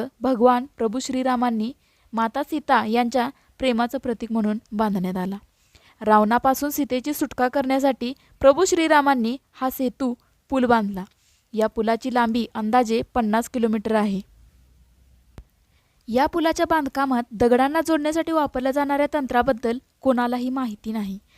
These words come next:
जगभरातील शास्त्रज्ञांना संशोधन करून शोध लावण्याचा प्रयत्न केला, पण त्यांना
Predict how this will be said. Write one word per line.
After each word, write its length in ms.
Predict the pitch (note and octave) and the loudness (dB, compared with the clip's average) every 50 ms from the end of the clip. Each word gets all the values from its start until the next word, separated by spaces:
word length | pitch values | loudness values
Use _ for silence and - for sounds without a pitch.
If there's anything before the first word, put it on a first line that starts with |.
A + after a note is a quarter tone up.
| - - - _ - | -20 -20 -20 _ -6
जगभरातील 680 | G#3 G3 A#3 A#3 A3 G#3+ B3+ B3+ C4 B3+ - C#4 C4+ D4 | 0 2 2 2 2 2 0 2 0 0 -2 -4 -6 -4
शास्त्रज्ञांना 760 | - C#4+ B3+ B3 - C4 B3 B3+ B3 C4+ C4+ B3 A3+ A3 A#3+ - _ _ _ _ _ | -2 -2 -2 -2 -2 -2 -4 -2 -2 -2 -4 -2 -2 -2 -2 -4 _ _ _ _ _
संशोधन 500 | - D#4+ D4 D4 D4 - E4+ F4 G4 G4 | 0 2 2 2 2 0 0 0 0 0
करून 320 | - F4+ D#4+ D#4 D#4 E4+ E4 - _ _ | 0 0 0 0 0 -2 -4 -10 _ _
शोध 260 | - - D4+ D4 D#4 D4 | -6 2 4 6 6 6
लावण्याचा 340 | E4 E4 D#4+ D#4 D#4 E4+ | 4 2 2 0 -2 -2
प्रयत्न 340 | D#4+ - C#4 B3 A#3 - A#3+ A3 | -2 -2 -2 -4 -4 -6 -10 -8
केला, 220 | - A#3 G3+ F#3+ F#3+ - _ _ _ _ - | -6 -6 -6 -6 -8 -12 _ _ _ _ -12
पण 120 | A#3 A3 A3 - | -10 -8 -6 -4
त्यांना 360 | B3 A#3+ A#3 B3 C4 A#3+ | -4 -4 -2 0 0 0